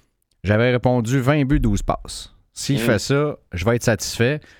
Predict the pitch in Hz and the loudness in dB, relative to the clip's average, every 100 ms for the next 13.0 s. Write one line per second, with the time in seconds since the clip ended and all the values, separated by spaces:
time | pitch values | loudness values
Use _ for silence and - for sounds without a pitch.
0 | _ _ - 143 - 156 131 113 117 113 | _ _ 0 2 2 0 2 2 2 0
1 | 127 - 95 - 101 - - - _ 85 | 0 0 0 0 -4 -4 -10 -18 _ -10
2 | 78 110 123 117 104 107 - 104 82 73 | -4 -2 0 0 0 0 0 -2 -2 -4
3 | - 123 123 123 120 104 - 107 98 - | -4 0 0 0 0 -2 -2 -2 -2 -4
4 | - - _ 85 - - 123 117 117 131 | -14 -20 _ -6 -6 -4 -2 0 2 0
5 | 139 - 110 117 120 117 120 104 143 202 | -2 -2 0 2 2 2 0 0 0 2
6 | 170 110 120 143 107 - 104 107 113 107 | 2 2 0 0 -2 -2 0 0 0 0
7 | 92 82 98 107 - - _ _ - 98 | -2 -2 -2 -4 -12 -20 _ _ 0 0
8 | - 107 95 85 87 101 _ 101 120 110 | 2 0 0 0 -2 -6 _ 0 0 0
9 | 123 175 170 156 - 87 107 107 101 110 | 0 0 -2 -4 -6 -2 0 0 0 -2
10 | 95 113 175 151 117 131 127 107 101 110 | 0 0 2 2 2 0 0 0 0 0
11 | 123 110 87 98 95 123 120 113 147 - | 0 -2 0 -2 0 -2 -2 0 -2 0
12 | 208 151 139 - 120 101 - 123 139 - | 0 2 0 0 0 2 0 0 -2 -8